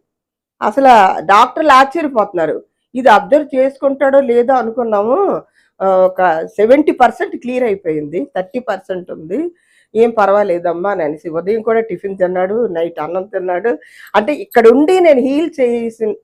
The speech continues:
ఆ, గురువు గారికి థ్యాంక్స్, గురువు గారి క్లాస్ కొట్టారు. అంతా ఇలాంటి ఒక వాల్యుబుల్ సబ్జెక్ట్ మన ముందుకు తెచ్చి, ఆ ఏంజెల్స్ తో మనకు కనెక్ట్ చేసి,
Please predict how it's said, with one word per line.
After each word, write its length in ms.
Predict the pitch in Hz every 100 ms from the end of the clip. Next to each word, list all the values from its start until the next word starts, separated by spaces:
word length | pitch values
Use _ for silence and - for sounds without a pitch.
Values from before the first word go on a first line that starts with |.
| -
ఆ, 80 | 185
గురువు 360 | 175 175 214 240
గారికి 180 | 233 214 -
థ్యాంక్స్, 580 | 160 143 _ _ _
గురువు 200 | 240 311
గారి 120 | 311 -
క్లాస్ 400 | 214 190 180 -
కొట్టారు. 540 | 165 - - - - - - - - - 285 - 359 - - - -
అంతా 560 | 202 247 262 311 269 160 - - -
ఇలాంటి 480 | 220 254 285 277 262
ఒక 220 | 233 220 202 190
వాల్యుబుల్ 720 | 175 120 160 190 277 311 302
సబ్జెక్ట్ 500 | - 220 180 269 277
మన 180 | 214 208
ముందుకు 300 | 214 214 254
తెచ్చి, 520 | 247 190 185 190 185 - _ _ _
ఆ 320 | 190 190 190 185 202
ఏంజెల్స్ 420 | 247 285 302 294
తో 120 | -
మనకు 240 | 240 214 208 190
కనెక్ట్ 380 | 185 220 _ 202
చేసి, 460 | 190 190 180 180